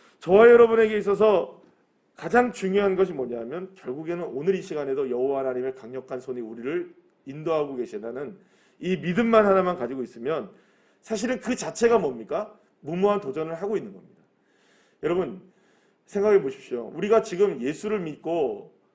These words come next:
하나님의 능력의 손을 의지하며 살아간다고 믿는 그 자체를 세상 사람들은 얼마나 무모하게 봅니까? 그걸 믿는 것이라고 사람들은 생각할까요? 절대 아닙니다. 그걸 믿는 것이라고 생각하면 세상 사람들 교회 다 나오죠.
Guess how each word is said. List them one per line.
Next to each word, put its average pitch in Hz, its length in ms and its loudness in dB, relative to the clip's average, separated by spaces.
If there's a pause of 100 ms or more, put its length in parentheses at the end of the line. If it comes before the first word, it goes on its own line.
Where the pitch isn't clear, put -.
(140)
하나님의 208 580 -2
능력의 180 480 -2
손을 226 320 -4
의지하며 175 460 0
살아간다고 160 880 -6
믿는 190 340 -6
그 196 80 -4
자체를 143 720 -6 (300)
세상 220 320 -4
사람들은 175 480 -2
얼마나 165 380 -4
무모하게 185 560 2
봅니까? 98 400 -12 (800)
그걸 208 320 2
믿는 175 360 -4
것이라고 202 360 2
사람들은 196 360 0
생각할까요? 190 680 -8 (800)
절대 143 320 0
아닙니다. 127 500 0
그걸 220 280 2
믿는 220 260 -2
것이라고 220 360 2
생각하면 190 460 -2
세상 190 280 -6
사람들 180 380 -6
교회 156 200 -6
다 135 160 -4
나오죠. 101 480 -4